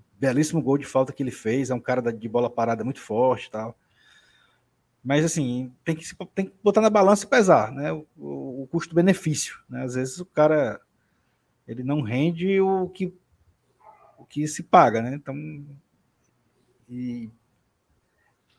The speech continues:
o mercado tá aí pra isso, né, Márcio? A gente precisa, o Fortaleza, é, o Fortaleza precisa, é, é, exatamente analisar, é, as opções que estão disponíveis, que ele vai ter, é,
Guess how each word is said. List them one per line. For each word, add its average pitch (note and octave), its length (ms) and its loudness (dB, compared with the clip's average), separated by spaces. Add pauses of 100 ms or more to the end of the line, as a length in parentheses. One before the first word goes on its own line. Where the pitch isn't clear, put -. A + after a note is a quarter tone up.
(140)
o F3 100 8
mercado F3+ 380 4
tá G3 80 6
aí G3 80 8
pra D#4+ 140 2
isso, D#4 200 4
né, E3 60 0
Márcio? C#3 240 -4
A C3 40 -2
gente C#3 140 -6
precisa, D3+ 680 2 (600)
o A2+ 80 -16
Fortaleza, C#3+ 420 0
é, D#3+ 220 0
o B2+ 80 -6
Fortaleza D3+ 380 0
precisa, E3+ 500 0 (380)
é, D3+ 180 -2
é, D3 60 0
exatamente D#3 880 -6
analisar, D#3 760 0 (240)
é, B2 340 -10 (440)
as A#2+ 120 -6
opções D3 380 -2
que - 80 -14
estão C#3+ 220 -2
disponíveis, D3 640 -6
que - 80 -8
ele A#2+ 60 -6
vai B2 140 0
ter, D#3 440 -4 (760)
é, G#2 360 -12